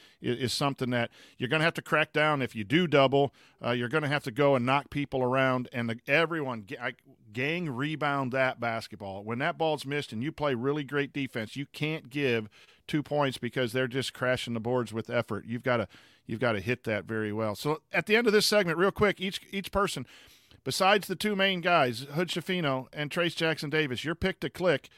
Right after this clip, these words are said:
who we're gonna need to, to win. Uh, Andy, who's your, uh, Jared asked this in the community, I think,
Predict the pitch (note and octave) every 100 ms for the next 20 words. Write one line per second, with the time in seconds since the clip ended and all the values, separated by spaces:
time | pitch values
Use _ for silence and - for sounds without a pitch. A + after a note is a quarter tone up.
0 | _ - D3+ D#3+ F3 E3+ F3+ F3+ D3 B2+
1 | D3+ C#3+ C3+ - - C#3 D3+ C#3 A2 G#2+
2 | - B2+ B2 D3 D#3+ E3 F3+ D3+ _ _
3 | _ - G3+ D#3+ F3+ F3 D3+ C3+ E3+ F#3
4 | E3 E3 - D#3+ E3 D3 C3 D3+ E3+ C#3+
5 | C#3+ C3 D3+ C#3+